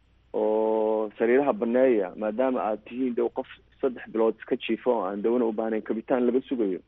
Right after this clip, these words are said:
Xataa annagaa diyaar u ahayn inaanu u diyaarino guryo ay degaan oo ay wixii marba isbitaalka uga baahdaan ku noqdaan.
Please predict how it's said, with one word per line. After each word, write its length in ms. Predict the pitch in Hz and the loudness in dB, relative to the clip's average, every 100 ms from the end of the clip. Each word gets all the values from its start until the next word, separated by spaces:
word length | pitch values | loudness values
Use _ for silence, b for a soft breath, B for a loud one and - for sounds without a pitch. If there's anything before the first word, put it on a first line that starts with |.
| _ _ _ - | _ _ _ -6
Xataa 200 | 180 165 | -4 0
annagaa 260 | 156 165 135 | 2 4 4
diyaar 300 | 131 139 113 | 4 4 4
u 60 | |
ahayn 220 | 107 107 110 | 2 2 2
inaanu 340 | 104 98 90 | 2 2 0
u 20 | |
diyaarino 600 | 107 92 90 85 87 87 87 - _ _ - _ _ _ - | 0 4 4 4 0 -6 -8 -12 _ _ -20 _ _ _ -4
guryo 480 | 107 117 123 117 98 | 0 4 4 2 0
ay 120 | 98 | 0
degaan 540 | 101 107 120 120 117 | 2 4 4 2 0
oo 220 | - 110 95 | -2 -2 0
ay 160 | 104 | 0
wixii 280 | 123 127 113 | 0 -2 -2
marba 360 | 113 113 104 - | -2 0 -2 -4
isbitaalka 400 | - - 113 101 | -4 0 0 2
uga 120 | 104 110 | 0 0
baahdaan 360 | 98 98 95 | -2 -4 -6
ku 100 | - | -6
noqdaan. 500 | 104 87 92 90 113 | -6 -6 -6 -6 -8